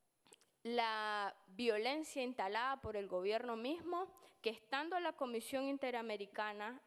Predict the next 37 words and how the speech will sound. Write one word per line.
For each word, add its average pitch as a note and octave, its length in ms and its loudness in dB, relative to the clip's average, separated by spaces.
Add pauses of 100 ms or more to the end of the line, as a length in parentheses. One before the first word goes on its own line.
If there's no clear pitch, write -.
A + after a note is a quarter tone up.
(400)
y B3 180 2
en A3+ 80 2
uno C#4+ 260 2
de D4 140 4
los B3+ 180 0
diálogos G3+ 500 0
se G3+ 160 0
pacta - 600 -4
una A#3+ 260 -2
tregua G#3 560 0 (160)
donde G#3 480 0
ellos C#4 280 2
mismos C4 520 -2
reconocen G3+ 840 -2
el G#3 180 0
uso B3+ 260 -2
de A#3 100 0
las G3+ 160 -2
fuerzas A3+ 340 -6
parapoliciales G3+ 960 -2
al G3+ 200 -2
decir A#3 460 -4
que G3 160 -2
van G#3+ 220 -2
a C4 80 0
resguardar G#3+ 760 -4
a G3+ 80 -4
la F#3+ 180 -4
policía B3+ 540 -4
misma A#3 400 -6
y F#3 60 0
a F3+ 100 0
estos A3+ 280 -8
grupos, A#3+ 380 -2
a G#3 80 -4
sus - 220 -2
cuarteles, A3 720 0